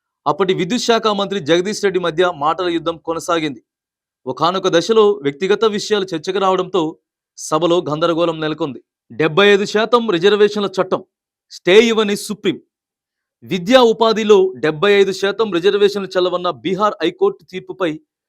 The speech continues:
సుప్రీంకోర్టు స్టే ఇవ్వలేదు. రాష్ట్ర గవర్నమెంట్ వేసిన పది పిటిషనర్లను విచారిస్తామంది.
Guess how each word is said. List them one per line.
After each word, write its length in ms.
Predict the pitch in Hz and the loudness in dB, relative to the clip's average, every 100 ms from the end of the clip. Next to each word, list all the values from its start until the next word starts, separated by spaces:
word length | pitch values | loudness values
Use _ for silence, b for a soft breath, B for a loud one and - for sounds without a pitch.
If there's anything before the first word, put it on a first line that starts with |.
| _ | _
సుప్రీంకోర్టు 720 | - 160 196 208 196 190 190 | -14 -12 -8 -4 0 0 0
స్టే 320 | 190 - 196 196 | -8 -4 0 0
ఇవ్వలేదు. 380 | 190 185 - - _ _ _ _ _ _ | 0 -2 -2 -6 _ _ _ _ _ _
రాష్ట్ర 340 | 113 175 190 220 | 0 0 2 0
గవర్నమెంట్ 460 | 190 190 185 185 | 2 0 -2 -4
వేసిన 360 | 170 170 175 170 | -2 -2 -2 -6
పది 300 | 170 151 165 | -4 -4 -4
పిటిషనర్లను 840 | 175 170 214 - 196 190 185 180 160 | -8 -10 -8 -8 -6 -6 -6 -8 -10
విచారిస్తామంది. 720 | 156 175 170 170 175 160 131 | -6 -4 -4 -4 -4 -4 -6